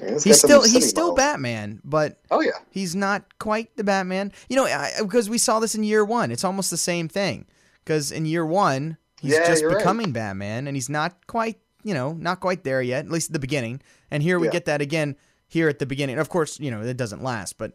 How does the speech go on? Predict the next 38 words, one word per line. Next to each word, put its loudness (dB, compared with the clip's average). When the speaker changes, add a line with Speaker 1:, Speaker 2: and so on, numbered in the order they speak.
Speaker 2:
but -10
right -4
here -4
at -8
the -12
beginning, -8
we -10
get -12
that -12
too. -10
Speaker 1:
Yeah, 4
I, 0
I -14
mean, -4
obviously, -4
the -2
o-, -2
the -4
other -2
thing -4
I, 2
I -2
don't 0
like 0
is -4
that, 0
you -6
know, -2
I 0
always 0
hate -6
seeing -6
Batman 0
old 2
just -10
because 0
it's, -8
like, -2